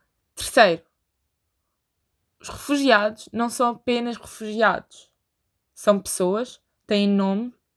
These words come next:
têm história, têm uma vida no passado e têm uma vida no presente e vão ter uma vida no futuro.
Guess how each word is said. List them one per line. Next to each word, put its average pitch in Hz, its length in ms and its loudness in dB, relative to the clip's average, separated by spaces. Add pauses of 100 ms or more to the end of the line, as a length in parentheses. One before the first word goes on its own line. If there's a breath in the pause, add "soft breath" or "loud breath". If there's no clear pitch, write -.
têm 202 200 -2
história, 196 680 0 (1600)
têm 220 640 2 (240)
uma 247 160 4
vida 226 680 0 (1300)
no 220 160 -2
passado 202 760 2 (300)
e 185 80 -12
têm 208 160 0
uma 208 160 -2
vida 196 260 -4
no 196 120 -2
presente 180 600 -4 (140)
e 196 100 -4
vão 190 200 -2
ter 196 140 -2
uma 190 160 0
vida 180 260 -2
no 185 100 -2
futuro. - 500 -8